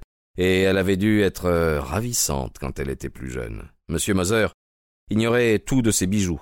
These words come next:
mais le personnel avait remarqué qu'une lourde malle dans la chambre de lady France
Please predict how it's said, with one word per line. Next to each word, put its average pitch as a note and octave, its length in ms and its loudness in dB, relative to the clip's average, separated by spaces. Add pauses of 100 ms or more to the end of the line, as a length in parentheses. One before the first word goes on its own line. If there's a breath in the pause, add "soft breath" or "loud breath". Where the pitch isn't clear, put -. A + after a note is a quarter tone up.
mais G#2+ 340 2
le G2+ 120 2
personnel A2+ 540 0
avait G#2 160 2
remarqué G2 640 0
qu'une G#2 280 2
lourde A#2+ 560 4
malle A#2 600 4
dans F2 200 0
la F2 120 2
chambre F2 560 -2
de D2 200 -4
lady D2+ 400 -4
France A#2+ 500 0